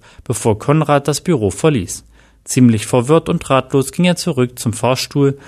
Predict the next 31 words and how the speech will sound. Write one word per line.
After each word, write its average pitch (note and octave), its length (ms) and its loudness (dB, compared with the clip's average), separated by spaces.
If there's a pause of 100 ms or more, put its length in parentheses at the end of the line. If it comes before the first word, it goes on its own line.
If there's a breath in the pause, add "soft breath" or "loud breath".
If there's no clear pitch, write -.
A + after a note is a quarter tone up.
(180 loud breath)
und F3+ 120 2
dann F#3 120 4
fuhr D3+ 240 2
er C#3+ 120 2
zurück G#2+ 380 -4
zu C#3 120 -4
seinem G#2+ 340 0
Büro. C#3 400 -2 (1200 soft breath)
„Konrad, D#3+ 520 2
was - 160 -4
wollte C#3+ 200 2
der C3+ 120 2
Chef - 240 0
von D3 200 4
dir?“, G2+ 200 0
fragte A2 400 -4
Bill B2+ 180 4
neugierig. G#2+ 720 -2 (320)
„Ich - 160 -6
fahre A#2+ 300 0
zu - 120 -4
einer A2+ 200 0
Fortbildung. G#2 760 0 (360 soft breath)
Morgen D#3+ 360 4
Abend C#3 440 -2
geht B2+ 240 -2
mein C3 180 2
Flieger“, A2 480 -2 (120)
sagte G#2 340 -4
Konrad C#3+ 440 -2
apathisch, A#2+ 640 -4